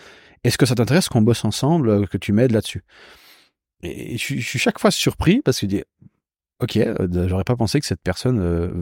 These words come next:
voie de la valeur chez moi. » Et, euh, et c'est assez rigolo, mais c'est comme ça que je signe mes plus gros clients systématiquement. Alors maintenant, je, je suis un peu moins surpris, je commence à avoir l'habitude, mais le, l'astuce, c'est de le faire sans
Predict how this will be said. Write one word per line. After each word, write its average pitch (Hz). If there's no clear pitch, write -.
voie 101
de 113
la 98
valeur 101
chez -
moi. » 90
Et, 107
euh, 92
et 101
c'est -
assez 190
rigolo, 127
mais 98
c'est 101
comme 131
ça 180
que -
je 123
signe 151
mes 131
plus -
gros 104
clients 117
systématiquement. 101
Alors 131
maintenant, 110
je, -
je -
suis -
un 104
peu 123
moins 123
surpris, 113
je -
commence 107
à -
avoir 95
l'habitude, 110
mais 127
le, 113
l'astuce, -
c'est 127
de 113
le 117
faire 151
sans 147